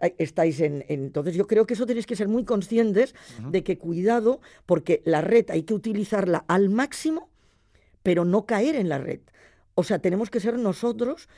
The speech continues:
Speaker 1: quienes dominemos la red, no, no dejar que la red sea la que nos domine a nosotros, ¿no?
Speaker 2: Mm.
Speaker 1: Entonces, ese sería mi mensaje. O sea, porque el mundo que va, que va a haber dentro de nada, ya digo, va a depender de lo que vosotros, de lo que vosotros hagáis, no nosotros.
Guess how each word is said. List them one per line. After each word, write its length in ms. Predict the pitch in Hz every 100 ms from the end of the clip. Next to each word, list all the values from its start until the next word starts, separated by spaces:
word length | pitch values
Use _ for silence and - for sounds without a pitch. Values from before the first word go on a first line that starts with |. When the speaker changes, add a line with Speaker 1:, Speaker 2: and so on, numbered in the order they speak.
| - _
Speaker 1:
quienes 400 | - 214 220 208 - _ _ -
dominemos 580 | 190 175 180 226 294 180
la 80 | 160
red, 240 | 147 143 -
no, 220 | 165 214 254
no 140 | 202 214
dejar 320 | 240 - 277
que 80 | 262
la 100 | 190
red 220 | 180 180
sea 180 | - 175
la 140 | 165
que 80 | 180
nos 180 | 156 143
domine 340 | 156 165 160
a 60 | 143
nosotros, 640 | 139 - 139 - - - -
¿no? 80 | 123
Speaker 2:
Mm. 80 | 107 - -
Speaker 1:
Entonces, 360 | 165 170 220 233
ese 240 | 214 220 285
sería 320 | 269 226 190
mi 100 | 175
mensaje. 560 | 160 139 - 277 - 147 - -
O 20 |
sea, 140 | - 165
porque 320 | 170 - 175 -
el 160 | 160
mundo 400 | 175 269 302 269
que 100 | -
va, 160 | 190 180
que 160 | - 160
va 80 | 156
a 20 |
haber 280 | 156 123 - - - -
dentro 400 | 170 220 196 175
de 100 | 151
nada, 360 | 156 170 233 -
ya 80 | 170
digo, 220 | 170 160
va 140 | - 180
a 40 |
depender 440 | 208 214 220 240 262
de 80 |
lo 100 | 240
que 80 | 190
vosotros, 520 | 175 175 175 151 165
de 100 | -
lo 100 | 151
que 60 | 143
vosotros 420 | 151 143 139 147
hagáis, 340 | 135 139 120 135
no 140 | 202
nosotros. 560 | 254 - 143 - 131